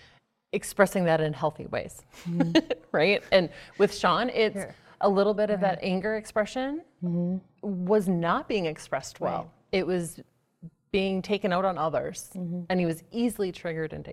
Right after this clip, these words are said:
Speaker 1: anger. But being able to, uh, contain that anger and have intent placed behind when I'm going to express
Speaker 2: Right.
Speaker 1: that anger. I think that's where, as a therapist, I see,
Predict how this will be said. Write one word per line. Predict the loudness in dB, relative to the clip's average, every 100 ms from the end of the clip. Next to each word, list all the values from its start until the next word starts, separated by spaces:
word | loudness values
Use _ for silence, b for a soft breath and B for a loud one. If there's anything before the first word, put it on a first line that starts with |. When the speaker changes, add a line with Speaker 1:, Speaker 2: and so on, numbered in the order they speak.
| -14
Speaker 1:
anger. | -14 -14 -16 -18 _ b b b b b b
But | 0 2 2 2
being | 0 0 0
able | 0 0 -2
to, | -8 -10 -6 -4 -2 -2 -4 -8 _ _ _ -12 -12 _ _ -10
uh, | -6 -6 -6
contain | -4 -4 -4 -8 -4 -2 -2 -2
that | -2 -2 -6 -10 _ _ -6
anger | -4 -2 0 0 -2
and | -4 -6
have | -4 -4 -4 -8 -8
intent | -6 -6 -8 -8 -8 -10 _
placed | -12 -8 -8 -10 -12
behind | -12 -10 -10 -8
when | -6 -4 -4
I'm | -4
going | -6 -8
to | -8 -14
express | -16 -12 -12 -10
Speaker 2:
Right. | -10 -10 -12
Speaker 1:
that |
anger. | -18 -14 -16 -16 B B B B B B -6
I | 2
think | 4 4 0 -8 -20 -16
that's | 0 0 0 0
where, | 2 2 2 0 -2 -4 _
as | -2 2
a |
therapist, | 4 6 4 2 -2 0
I | 0
see, | 0 -6 -8 -6 -4 -6